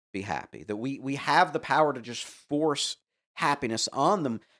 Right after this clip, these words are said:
when happiness doesn't work that way. Then the next thing after that to kind of build on that is the idea that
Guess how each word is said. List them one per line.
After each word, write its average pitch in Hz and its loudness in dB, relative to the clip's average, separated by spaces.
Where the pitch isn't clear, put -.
when 156 0
happiness 180 0
doesn't 139 2
work 98 0
that - -10
way. 55 -12
Then 214 -2
the 202 2
next 277 0
thing 156 2
after 226 -2
that 143 4
to 147 -4
kind 147 -2
of 113 -4
build 254 2
on 139 4
that 120 0
is 143 -4
the 151 -2
idea 151 2
that 147 2